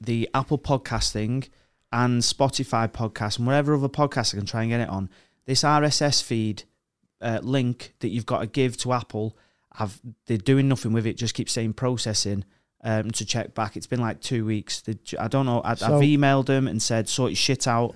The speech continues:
Speaker 1: I don't know. I don't understand what's going on.
Speaker 2: So what Benji's trying to say is, if you're listening to this on Apple Podcast, he's obviously fixed it.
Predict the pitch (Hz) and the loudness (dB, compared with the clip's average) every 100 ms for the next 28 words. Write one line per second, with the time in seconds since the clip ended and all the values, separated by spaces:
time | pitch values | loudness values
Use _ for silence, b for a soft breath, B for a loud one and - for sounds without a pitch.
0 | - 120 127 117 117 107 131 139 - 127 | -2 0 0 0 -2 -2 -2 -2 -4 -4
1 | 113 - 123 120 101 - 107 104 104 - | -2 -2 -2 -2 -4 -4 -2 -2 -2 -2
2 | 151 175 170 170 147 - 160 143 - 160 | 2 6 8 8 6 4 4 4 4 6
3 | 123 117 - 120 139 165 - 147 135 139 | 6 2 -4 -2 4 4 6 4 4 4
4 | 143 - 147 139 131 143 - 127 - 156 | 4 4 2 2 2 0 0 -2 2 2
5 | - 120 104 - 135 127 117 113 117 - | 2 -4 -4 -4 -2 0 0 -2 -4 -6
6 | 120 - 117 | -8 -8 -10